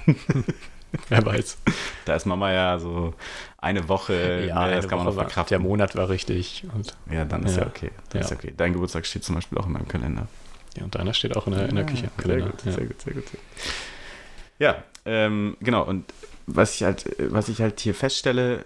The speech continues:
Speaker 1: wenn ich dann hier wieder zurückkomme, man ist, wie gesagt, total durchgeplant, ne? Jeder Tag ist, äh, von morgens bis abends voll mit Leute treffen und essen gehen und irgendwie hier dann zwischendurch nochmal zum Sport, weil das Geile ist auch,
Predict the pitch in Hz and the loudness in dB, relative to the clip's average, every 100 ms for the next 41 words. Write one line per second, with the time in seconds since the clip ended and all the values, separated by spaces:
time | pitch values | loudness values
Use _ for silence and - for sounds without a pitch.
0 | - 95 95 - 90 87 82 80 71 - | -2 2 2 2 2 4 2 4 2 0
1 | 92 95 98 92 87 95 - - - - | -2 -2 0 2 2 -2 -10 -20 -20 -20
2 | - - - - - 87 80 80 - 82 | -20 -20 -20 -16 -6 0 2 2 0 0
3 | 78 65 - - 85 82 82 101 123 - | 2 0 -2 0 2 2 2 0 0 -2
4 | 104 - 98 104 135 - - - - 110 | -4 0 2 2 2 -2 -10 -8 0 2
5 | 151 - - - - - - 92 104 113 | 0 -4 -12 -10 -10 -12 -8 0 2 2
6 | 104 113 - 104 98 - - 95 90 95 | 2 -4 0 0 2 0 0 2 2 2
7 | 95 104 120 101 - 80 92 98 - 101 | 2 2 0 -4 -2 2 2 2 -2 0
8 | 107 113 - - - 90 107 110 - - | 2 2 -2 -6 0 4 4 2 -4 0
9 | 107 - 110 104 101 80 - 107 - 101 | 0 0 0 2 2 2 2 0 0 0
10 | 101 101 101 101 92 90 69 101 95 95 | 2 4 4 2 2 0 2 2 2 2
11 | 92 101 107 107 101 - - - - 92 | 2 2 2 4 2 -2 -12 -12 -4 0
12 | 95 107 104 101 101 95 - 95 - 101 | 0 0 0 2 4 2 2 -4 0 2
13 | 107 92 90 - - 95 - - - 78 | 4 2 0 -2 -4 -2 -2 -4 -4 -4